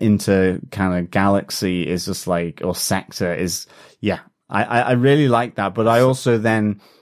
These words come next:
on top of that, you know, Doctor Jurati is kind of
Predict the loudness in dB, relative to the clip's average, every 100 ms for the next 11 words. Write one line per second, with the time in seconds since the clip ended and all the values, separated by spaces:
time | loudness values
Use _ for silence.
0 | _ -2 -2 -4 -2 -2 0 -2 -2 -6
1 | -8 -12 -18 _ _ _ 0 2 0 -4
2 | 0 0 0 0 0 0 -2 -2 0 2
3 | 2 2 -2